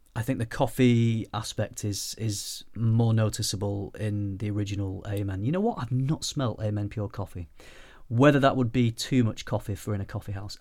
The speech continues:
I don't know. But I love, uh, I love the, the nod to coffee that the original Amen gives,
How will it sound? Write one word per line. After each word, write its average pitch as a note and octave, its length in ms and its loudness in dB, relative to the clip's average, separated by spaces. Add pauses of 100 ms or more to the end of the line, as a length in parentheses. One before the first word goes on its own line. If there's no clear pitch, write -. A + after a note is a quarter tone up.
(140)
I B2 80 2
don't - 160 -2
know. G2 160 -6 (160)
But - 80 -2
I B2+ 80 8
love, C3+ 440 8 (400)
uh, A#2 240 4
I A#2+ 60 4
love B2 360 8
the, A#2+ 280 6
the A#2 140 4
nod A#2 260 6
to A2+ 120 -2
coffee A#2 300 0
that - 140 -2
the G#2+ 100 0
original G#2 540 0
Amen G2+ 580 -2
gives, G#2 360 -6